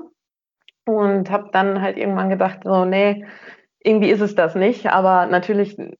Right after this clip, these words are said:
da ist man dann in der Situation, wo man denkt, so, ah, jetzt aber diesen sicheren Job zu kündigen, um irgendwie was zu machen, wo man gar nicht so richtig weiß, wo führt das jetzt nachher alles hin, ähm, war auf jeden Fall auch schwierig. Aber wenn man's dann gemacht hat, ist es halt echt irgendwie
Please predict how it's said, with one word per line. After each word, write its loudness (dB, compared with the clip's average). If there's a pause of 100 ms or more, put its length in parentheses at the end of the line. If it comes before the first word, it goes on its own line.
da -2
ist -2
man 2
dann 2
in 0
der 2
Situation, -2
wo 0
man -2
denkt, -2
so, -6
ah, 0
jetzt -4
aber 0
diesen -2
sicheren 0
Job -2
zu -4
kündigen, 2
um 0
irgendwie 0
was -2
zu -6
machen, 0
wo 0
man 0
gar 0
nicht -4
so -2
richtig -4
weiß, 0
wo -2
führt -2
das -8
jetzt -6
nachher -4
alles -4
hin, 0 (580)
ähm, 0 (100)
war 2
auf -4
jeden 0
Fall 0
auch 2 (100)
schwierig. -2
Aber 0
wenn 2
man's -2
dann -4
gemacht -4
hat, -6
ist -6
es -14
halt -4
echt -6
irgendwie -6